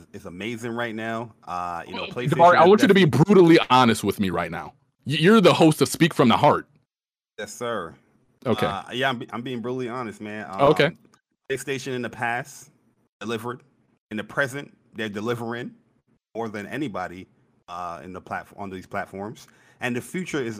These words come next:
Speaker 1: always looking very, very bright. Uh, I just feel like with PlayStation, you, PlayStation is giving every gamer what they will want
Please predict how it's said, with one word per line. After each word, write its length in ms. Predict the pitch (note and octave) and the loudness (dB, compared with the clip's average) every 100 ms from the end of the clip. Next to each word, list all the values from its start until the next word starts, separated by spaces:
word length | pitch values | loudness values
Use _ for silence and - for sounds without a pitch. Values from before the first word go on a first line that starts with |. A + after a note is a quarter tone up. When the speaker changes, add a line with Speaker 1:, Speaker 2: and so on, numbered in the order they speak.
| G#2+ | -8
Speaker 1:
always 520 | B2+ C#3+ A#2 A2+ A2+ | -6 -4 -6 -8 -10
looking 360 | F#2+ A2 G#2+ F#2+ | -12 -10 -12 -12
very, 260 | F#2+ G#2 | -10 -10
very 260 | F2+ F#2+ G2 | -10 -10 -10
bright. 340 | D#2+ F#2 E2 _ _ _ _ _ - | -8 -10 -10 _ _ _ _ _ 0
Uh, 320 | A2 A2 G2+ | 2 2 0
I 80 | A#2 | -4
just 180 | C3 B2 | -6 -6
feel 140 | C#3 | -6
like 120 | B2+ | -4
with 120 | B2 A#2 | -4 -6
PlayStation, 580 | C3+ C3+ C#3 C3 B2+ | -8 -8 -12 -10 -8
you, 160 | A2 A2 _ _ _ _ - | -8 -10 _ _ _ _ -14
PlayStation 380 | C#3+ E3+ D#3 C#3+ | -8 -6 -6 -8
is 120 | A2 | -8
giving 460 | A2 C3+ C3+ B2+ B2+ _ _ _ _ - | -8 -8 -6 -8 -12 _ _ _ _ -10
every 440 | C3+ B2+ C#3 C3 | -8 -8 -8 -8
gamer 380 | G#2+ A#2 A#2+ A2+ | -6 -8 -6 -8
what 240 | G#2 G#2+ | -6 -8
they 120 | G2+ G#2 | -8 -10
will 220 | G2 F#2 | -10 -12
want 280 | G2 B2 | -8 -8